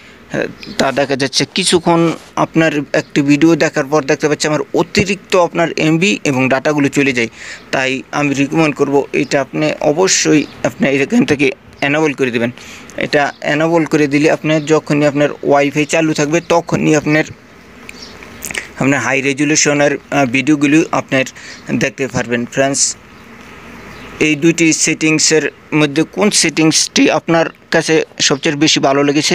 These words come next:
তা কমেন্ট করে আমাদের কাছে আপনি শেয়ার করতে পারেন। তাহলে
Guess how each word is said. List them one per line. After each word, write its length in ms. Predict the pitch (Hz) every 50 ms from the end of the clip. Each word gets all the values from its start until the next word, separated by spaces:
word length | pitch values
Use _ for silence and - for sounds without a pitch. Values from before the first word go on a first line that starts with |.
| - - -
তা 80 | 147 143 - - _ - -
কমেন্ট 260 | - 160 160 156 156 - 160
করে 140 | 156 175 185 - - - - - - - - 139
আমাদের 300 | 135 135 127 123 139 139 - - -
কাছে 180 | 147 139 - 147 143 135
আপনি 160 | - 147 147 143 - _ _ - - - -
শেয়ার 180 | - 139 135 120 135
করতে 160 | 135 - 143 - 139
পারেন। 180 | 139 131 127 117 - _ - -
তাহলে 180 | - - -